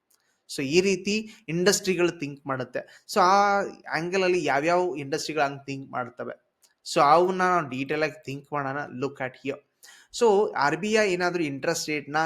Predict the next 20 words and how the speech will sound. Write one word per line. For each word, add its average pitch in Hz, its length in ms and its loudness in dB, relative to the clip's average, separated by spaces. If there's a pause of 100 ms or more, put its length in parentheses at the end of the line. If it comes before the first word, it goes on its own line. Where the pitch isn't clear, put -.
(140)
ಕಡಿಮೆ 143 460 -4
ಮಾಡಿತ್ತು 127 600 -8
ಅಂತ 127 120 -6
ತಿಳ್ಕೊಳ್ಳಿ 160 440 -2
ಇವತ್ತು. - 420 -12 (180)
ಓಕೆ, 139 220 -6 (260)
ಕಡಿಮೆ 214 420 4
ಮಾಡಿದ್ರೆ 175 640 0
ಏನಾಗ್ಬೋದು? 120 960 -6 (100)
ಓಕೆ, 135 180 -6
ಹೆಚ್ಚಿನ 180 300 0
ಲಾಭ 165 280 2
ಪಡೆಯುವ 147 340 0
ಕ್ಷೇತ್ರಗಳು 139 460 -6
ಯಾವುವು? 117 340 -6 (320)
ಬ್ಯಾಂಕಿಂಗ್ 175 840 0
ಮತ್ತೆ 156 460 -2
ಹಣಕಾಸು 143 520 -2
ಸಂಸ್ಥೆಗಳು. 131 560 -10 (400)
ಓಕೆ, 131 240 -6